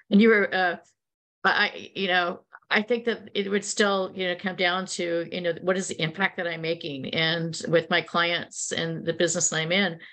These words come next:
you know, I, I strive, you know, that's a goal after five hundred, you know, plus startups, is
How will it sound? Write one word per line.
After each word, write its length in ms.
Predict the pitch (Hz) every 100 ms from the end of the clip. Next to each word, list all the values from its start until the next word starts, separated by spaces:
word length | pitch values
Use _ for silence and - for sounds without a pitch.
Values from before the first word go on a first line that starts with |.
| - - _ _
you 100 | 220
know, 60 | 185
I, 240 | 190 147 185
I 100 | 190
strive, 520 | - 180 170 170 170
you 140 | 160
know, 140 | 170 160
that's 240 | 160 -
a 60 | 175
goal 360 | 190 180 165
after 220 | 160 160 160
five 240 | 175 170
hundred, 300 | 170 170 160 _
you 140 | - 170
know, 100 | 160
plus 240 | 175 156
startups, 640 | - 175 190 165 - - - - - -
is 500 | 185 180 180 - -